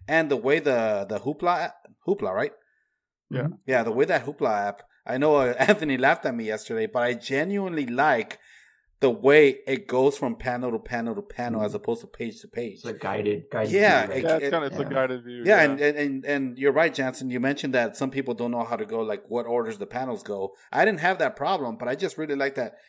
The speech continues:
Speaker 1: it keeps you focused on that, because that's one thing when I was reading comics, I tend to get distracted by other panels because of the artwork.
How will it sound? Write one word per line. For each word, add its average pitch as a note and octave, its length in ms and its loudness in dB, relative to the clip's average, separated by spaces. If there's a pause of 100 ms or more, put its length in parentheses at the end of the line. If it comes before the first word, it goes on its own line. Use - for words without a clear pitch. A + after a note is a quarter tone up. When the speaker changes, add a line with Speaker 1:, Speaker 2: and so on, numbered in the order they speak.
Speaker 1:
it B2 120 -8
keeps D3+ 240 -6
you C3+ 80 -2
focused C3+ 440 -2
on G#2 120 -6
that, G#2+ 160 -2
because G#2+ 240 -6
that's D3+ 240 -2
one D#3 160 -6
thing D3 180 -4
when A#2+ 80 -4
I A#2 60 -2
was A#2+ 180 -4
reading D3+ 200 -6
comics, G3+ 540 -6 (300)
I B2 100 -2
tend G3 240 0
to F#3+ 60 -4
get F3 200 -4
distracted D3+ 540 -2
by A#2+ 120 0
other B2+ 180 0
panels C3 400 -6
because G#2+ 300 -8
of G2 80 -10
the F#2+ 80 -12
artwork. G2 400 -10